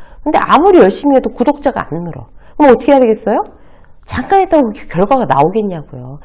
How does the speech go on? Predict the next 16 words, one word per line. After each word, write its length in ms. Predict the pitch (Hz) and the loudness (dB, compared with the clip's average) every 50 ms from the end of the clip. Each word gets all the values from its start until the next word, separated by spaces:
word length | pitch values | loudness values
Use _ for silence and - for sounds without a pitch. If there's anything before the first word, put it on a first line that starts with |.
| - - - | -20 -12 -4
그냥 180 | - 196 196 196 | -4 -4 -2 -2
곰처럼 560 | - 190 220 254 311 320 - - 381 359 320 302 | 0 2 4 4 4 2 0 -2 -4 -4 -4 -2
꾸준히 280 | - 339 330 381 359 349 | -4 -4 -4 -4 -4 -2
하는 200 | 339 320 311 294 | -4 -2 -4 -4
방법밖에 580 | 190 156 156 202 208 202 - 202 - - - | -4 -4 -4 -4 -4 -2 -4 -6 -6 -6 -8
없어요. 300 | 151 135 - - - 147 135 - | -8 -8 -8 -8 -8 -6 -6 -2
곰처럼 440 | - 160 143 - - - 127 131 139 | 0 0 0 0 -4 -10 -10 -10 -10
꾸준히. 340 | - - - - - - 160 - - - - - - - - - - | -10 -10 -10 -10 -8 -8 -10 -10 -12 -18 -20 -20 -20 -18 -18 -18 -20
<laughs> 460 | - - - - - - - - - - | -20 -20 -20 -20 -20 -18 -18 -16 -14 -12
창업을 400 | - - 381 370 359 285 262 240 | -4 0 2 4 4 4 4 2
했어요. 320 | 208 - - - 113 104 - - - - - - | 0 -4 -6 -8 -8 -8 -12 -18 -20 -20 -18 -10
발에 220 | - 170 190 220 233 | -2 -2 0 0 0
땀 180 | 233 - 311 320 | -2 -2 -2 0
나도록 300 | 311 302 269 247 233 - | 0 0 0 -2 0 -2
뛰는데 240 | 285 277 262 233 170 | -2 0 0 0 2
매출이 300 | 143 170 - - - - | 0 0 -2 -2 -4 -4